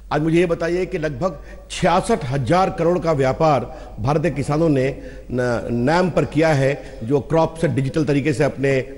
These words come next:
फसलों को बेच रहे हैं। तो ये सारा काम तो चल रहा है ना, ऐसी बात तो नहीं है। लेकिन हाँ, अगर ये आया कि, कि उनके हमको, अ, पूरी कमाई को दुगना करना है तो एमएसपी को डबल करना पड़ेगा।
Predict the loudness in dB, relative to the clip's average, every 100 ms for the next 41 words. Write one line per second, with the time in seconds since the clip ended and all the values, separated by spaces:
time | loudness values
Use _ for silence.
0 | -4 -2 0 0 2 2 0 -2 -4 -8
1 | -14 -18 -18 -14 0 0 2 2 2 0
2 | 0 0 0 2 2 0 -2 -4 -6 -4
3 | -4 0 0 0 -2 -2 -4 -10 -16 -18
4 | -20 -18 -8 -4 -2 0 2 0 0 -6
5 | -16 -18 -14 -4 0 2 2 4 4 2
6 | 0 -4 -6 -4 -2 0 2 0 2 2
7 | 2 -4 -14 -10 -4 -2 2 4 4 2
8 | -2 -10 -4 0 0 0 -2 0 0 0
9 | 0 0 0 0 -4 -6 -4 0 0 -2
10 | -2 0 0 0 -2 -2 0 0 0 -2